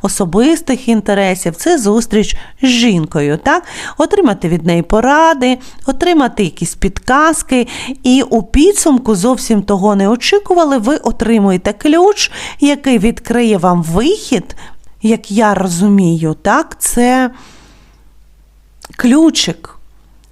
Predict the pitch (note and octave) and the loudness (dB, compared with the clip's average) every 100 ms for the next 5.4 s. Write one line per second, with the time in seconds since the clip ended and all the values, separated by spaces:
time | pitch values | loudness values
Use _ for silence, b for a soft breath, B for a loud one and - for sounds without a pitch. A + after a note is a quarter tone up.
0 | - G#3+ A3+ A3+ A3 G#3+ G#3 - - - | 0 2 4 4 2 2 2 -2 -8 -20
1 | - - - - G#3 G3+ B B B B | -20 -20 -20 -12 -12 -10 B B B B
2 | B B B3 C4+ F4+ E4 A3 C#4+ - B3+ | B B -4 0 0 0 -2 -2 -4 -4
3 | C4+ F#4 G3+ - A3+ F#3+ A3+ B3+ B3 F#3 | 0 0 0 0 0 2 2 2 0 -2
4 | F3+ F3 B3+ - E3+ E3 D#3+ - G3 G3+ | 0 0 0 -2 0 0 0 2 4 6
5 | G#3 A3 C#4 | 4 2 0